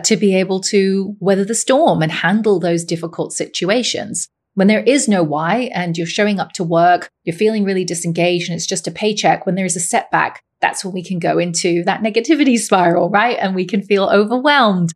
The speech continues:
And if that's you, no shame, no blame at all. That is very human and that is very normal. Kudos to you for listening and deciding to do something about it. So that why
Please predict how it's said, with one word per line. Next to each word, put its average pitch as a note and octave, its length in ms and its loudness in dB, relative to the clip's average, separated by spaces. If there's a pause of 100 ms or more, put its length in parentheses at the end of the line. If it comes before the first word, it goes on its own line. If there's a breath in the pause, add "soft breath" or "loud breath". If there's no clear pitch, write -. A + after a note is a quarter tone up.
(120)
And G3+ 100 0
if G#3+ 140 2
that's - 240 4
you, A#3+ 380 6
no G#3+ 140 2
shame, G#3+ 280 2
no G#3+ 120 4
blame F3+ 400 2
at F#3+ 240 -2
all. E3 400 4 (140)
That F#3+ 240 2
is F3 100 2
very F3+ 220 2
human F3+ 380 0
and E3 120 -2
that F3 160 -2
is D#3+ 80 -2
very E3 260 0
normal. G3 520 0 (140)
Kudos F#3 340 2
to G#3 100 -2
you G3 120 4
for F#3 140 -4
listening E3+ 500 0
and E3 160 -2
deciding E3 480 -6
to E3 100 -8
do E3 160 -4
something E3 540 -6
about E3+ 420 -6
it. - 260 -4 (280)
So F#3 120 0
that G3+ 200 2
why F3+ 640 2